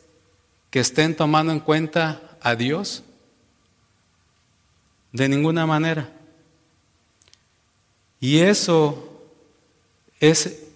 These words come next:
donde radica el principal problema, ¿sí?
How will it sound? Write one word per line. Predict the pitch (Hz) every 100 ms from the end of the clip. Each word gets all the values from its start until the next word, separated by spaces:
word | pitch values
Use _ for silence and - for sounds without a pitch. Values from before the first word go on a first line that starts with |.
| -
donde | 160 147 143
radica | 135 135 151 180 170 165 - - _ -
el | 131
principal | 135 127 139 120 135 131 131
problema, | 147 143 180 202 135 - _ _ _ _ _ _ _ _ _ _ _ _ _ _ _ _
¿sí? | - 131